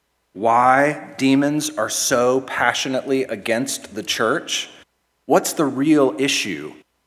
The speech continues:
with what's going on here this morning?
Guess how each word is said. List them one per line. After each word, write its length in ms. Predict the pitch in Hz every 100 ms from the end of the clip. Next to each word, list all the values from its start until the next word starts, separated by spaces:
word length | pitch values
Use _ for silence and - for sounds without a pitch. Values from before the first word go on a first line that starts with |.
| _ _ -
with 180 | 117 120
what's 240 | 123 -
going 340 | - 127 120
on 300 | 120 123 123
here 480 | 117 120 107 101 101
this 220 | 104 101 117
morning? 420 | 107 95 78